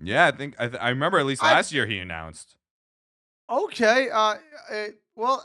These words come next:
Speaker 2: I get it. He's dating Blake Lively. He, he, he has a cell phone company. Uh, he, he, um,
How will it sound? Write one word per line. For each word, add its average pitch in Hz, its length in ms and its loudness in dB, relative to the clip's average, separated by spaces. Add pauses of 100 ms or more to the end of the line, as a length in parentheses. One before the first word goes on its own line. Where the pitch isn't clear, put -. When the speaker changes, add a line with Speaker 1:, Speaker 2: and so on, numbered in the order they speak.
(200)
Speaker 2:
I 294 120 -2
get 302 240 0
it. 214 80 -12
He's 190 200 -10
dating 247 340 -6
Blake 233 220 -8
Lively. 208 680 -6
He, 185 240 -12
he, 190 340 -16
he 185 540 -16
has 202 200 -4
a 190 80 -4
cell 208 260 -4
phone 208 220 -6
company. 202 760 -4 (360)
Uh, 185 440 0 (340)
he, 214 240 -12
he, 208 400 -6
um, 180 480 -2